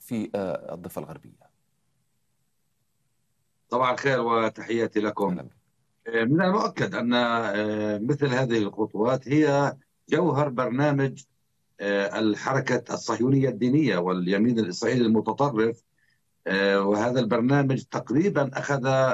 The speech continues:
Speaker 2: مكانه إلى برنامج الحكومة بشكل عام
Speaker 1: مهم.
Speaker 2: من خلال الاتفاقيات الائتلافية بين هذه الأحزاب وبين حزب الليكود،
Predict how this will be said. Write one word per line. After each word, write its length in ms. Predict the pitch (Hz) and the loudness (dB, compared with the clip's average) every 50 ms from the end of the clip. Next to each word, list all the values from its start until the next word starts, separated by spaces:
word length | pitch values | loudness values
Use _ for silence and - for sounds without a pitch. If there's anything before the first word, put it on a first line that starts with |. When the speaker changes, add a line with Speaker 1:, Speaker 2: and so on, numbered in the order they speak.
| - - | -2 -4
Speaker 2:
مكانه 640 | 104 110 110 - 143 143 143 135 131 117 127 135 139 | -6 -8 -4 -2 0 0 2 0 0 0 0 0 0
إلى 180 | 139 139 135 | 0 0 0
برنامج 380 | 131 131 127 139 160 165 139 143 | 0 0 0 2 0 0 0 -2
الحكومة 460 | 143 135 - - - 175 170 156 110 | -4 -4 -6 -8 -4 -2 0 0 0
بشكل 320 | 82 - - 90 - - 76 | -2 -6 -8 -8 -6 -6 -4
عام 240 | - 85 85 78 | -4 -4 -4 -4
Speaker 1:
مهم. 300 | 76 98 98 87 92 90 80 - _ _ _ 92 | -6 -10 -10 -12 -12 -14 -16 -18 _ _ _ -6
Speaker 2:
من 100 | 98 90 | -6 -6
خلال 340 | - 107 - - 127 127 123 - | -6 -8 -4 -2 -2 -2 -2 -6
الاتفاقيات 680 | 107 - _ _ - 113 110 - 120 123 135 131 - 117 | -10 -10 _ _ -8 -6 -2 0 2 2 2 2 0 0
الائتلافية 720 | 113 117 107 107 - 123 127 120 - 143 139 123 110 92 | 0 0 0 0 0 0 0 0 2 2 2 2 2 2
بين 280 | 90 92 110 110 101 104 | 2 2 2 2 2 2
هذه 280 | 104 107 117 104 95 | 0 0 0 0 -2
الأحزاب 560 | 101 85 80 - - 71 110 117 117 117 - - _ _ _ _ _ _ _ | -2 -2 -4 -6 -4 0 2 2 2 2 0 -4 _ _ _ _ _ _ _
وبين 280 | - 92 101 113 113 110 | -4 0 0 2 2 0
حزب 240 | 104 107 104 98 101 | 0 -2 -2 -2 0
الليكود، 520 | 107 107 110 107 - 131 131 104 - - | 0 0 0 0 0 0 0 0 -2 -4